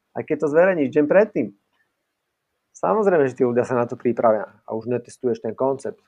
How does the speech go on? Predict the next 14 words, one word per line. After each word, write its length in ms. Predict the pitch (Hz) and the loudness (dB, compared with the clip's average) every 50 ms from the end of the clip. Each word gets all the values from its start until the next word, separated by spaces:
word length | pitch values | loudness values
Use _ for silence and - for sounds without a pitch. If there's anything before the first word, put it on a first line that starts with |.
| _ _ _ | _ _ _
Takže 240 | - 113 101 - - | -12 -12 -6 -4 -4
ten 80 | 123 | -4
koncept 400 | 101 - 131 139 139 - 147 131 | -2 -2 -2 -2 -2 -2 -6 -6
sa 140 | - 139 123 | -6 -6 -2
testuje 340 | - 139 135 135 - - 139 135 | 0 -2 -2 -2 -2 -2 0 0
ako 160 | 127 123 - 127 | 0 -2 -6 -2
veľmi 320 | 117 139 143 143 143 139 | 0 2 2 2 0 -2
minimálne. 720 | 139 143 151 156 151 120 104 98 98 - - - - _ _ _ _ _ _ _ _ _ _ _ _ _ _ _ _ _ _ _ _ _ | -2 -2 -2 -2 -2 -2 -2 -2 -4 -4 -6 -12 -16 _ _ _ _ _ _ _ _ _ _ _ _ _ _ _ _ _ _ _ _ _
Takže 560 | - 104 104 - 110 110 110 104 104 104 104 | -6 -6 -4 0 2 2 4 4 4 4 2
ako, 320 | - - 113 110 107 - _ _ _ _ _ _ _ _ _ _ | 2 2 2 2 0 -2 _ _ _ _ _ _ _ _ _ _
ehm, 320 | 113 107 104 101 98 - - 92 _ _ _ _ - | -12 -12 -10 -10 -12 -14 -16 -20 _ _ _ _ -8
ukludnime 560 | 156 143 - 165 160 147 147 151 151 151 151 | -8 -6 -2 -2 0 0 2 2 2 2 2
sa 240 | - 160 147 143 139 | 2 2 0 0 0
všetci, 400 | - - 151 - - - 143 | -4 -8 -10 -10 -8 -6 -4